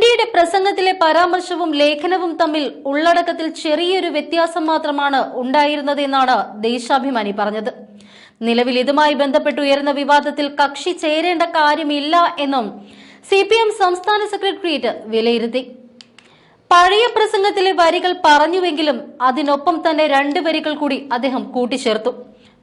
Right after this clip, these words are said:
തുടക്കത്തിലും അവസാനത്തിലും. സന്ദർഭത്തിന് അനുയോജ്യമായ രീതിയിലെ കൂട്ടിച്ചേർക്കലായിരുന്നു അത് എന്ന് പാർട്ടി പത്രമായ ദേശാഭിമാനിക്ക് പോലും വിലയിരുത്തേണ്ടി വന്നു. ഇതോടെ വിഷയം ഏറ്റുപിടിക്കുന്നത് തിരിച്ചടിയാകുമെന്ന്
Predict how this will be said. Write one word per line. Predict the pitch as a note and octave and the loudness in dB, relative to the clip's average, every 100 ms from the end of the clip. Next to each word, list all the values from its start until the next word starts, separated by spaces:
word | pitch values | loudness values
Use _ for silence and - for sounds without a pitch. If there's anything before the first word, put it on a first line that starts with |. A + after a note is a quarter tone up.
| - | 0
തുടക്കത്തിലും | B3+ C#4 D#4 D4+ C4+ C4+ - A3+ | 2 2 0 0 0 -2 -4 0
അവസാനത്തിലും. | A3+ A#3+ B3+ A3+ A3+ A#3 - - _ _ _ - _ - | 0 0 -2 -2 -2 -6 -6 -18 _ _ _ -20 _ 0
സന്ദർഭത്തിന് | B3 A#3+ C4+ C4+ B3+ B3+ B3+ B3+ C4 | 2 2 0 0 0 2 0 0 2
അനുയോജ്യമായ | C4 D4 D#4+ D#4+ D#4 D#4 D4 D4 | 2 0 -2 -2 0 2 2 0
രീതിയിലെ | C#4+ C#4+ C#4+ D4 D4 | 0 0 0 -2 0
കൂട്ടിച്ചേർക്കലായിരുന്നു | D#4 F#4 - F4+ E4+ E4+ D#4+ D#4 D#4 D4+ C#4+ D4 D4 C#4 | 0 -2 -2 -2 0 2 2 2 2 -2 0 -2 2 0
അത് | C4 D4 C4+ | 2 0 2
എന്ന് | C4 G#3 - - - - - | 2 0 -4 -16 -20 -12 2
പാർട്ടി | F4 E4+ F4+ F#4 A4 | 6 6 4 2 0
പത്രമായ | G4+ G4+ F4+ F4 F4 E4+ C#4+ | 0 0 0 2 0 0 0
ദേശാഭിമാനിക്ക് | D4 D4+ F#4 F4 F4 F4 E4 E4 E4 | -2 -2 0 0 2 0 0 0 -2
പോലും | D#4+ D4 C#4+ G#3+ G#3+ | -2 0 0 -2 -4
വിലയിരുത്തേണ്ടി | B3 B3+ D4 B3+ A3+ G#3+ G#3 | -2 0 0 -2 -2 -2 0
വന്നു. | G#3+ A#3+ - - - - - - - A#3 | -2 -6 -12 -20 -20 -20 -20 -20 -6 0
ഇതോടെ | A#3+ A#3 A#3+ A#3+ A#3 | 2 2 -2 -4 -4
വിഷയം | C#4 - E4 D4 | -4 0 0 2
ഏറ്റുപിടിക്കുന്നത് | D4 D4 E4+ D#4 D#4+ D4+ D4+ D4+ D4+ | 0 -2 -4 -4 -2 -2 -2 -2 -2
തിരിച്ചടിയാകുമെന്ന് | D4 D4 F#4+ F4 D#4+ D#4 D4 C#4+ | -2 -2 -2 2 2 2 0 -2